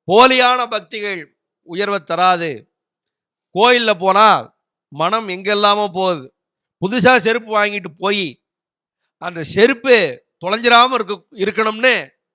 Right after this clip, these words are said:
சாமிகிட்ட வேண்டுறவங்க எத்தனை பேர் இருப்பாங்க? மனசெல்லாம் செருப்புல இருக்கும், ஆனா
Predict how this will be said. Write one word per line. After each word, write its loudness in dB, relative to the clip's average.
சாமிகிட்ட -2
வேண்டுறவங்க -4
எத்தனை -6
பேர் -8
இருப்பாங்க? -8
மனசெல்லாம் 0
செருப்புல 0
இருக்கும், -6
ஆனா 2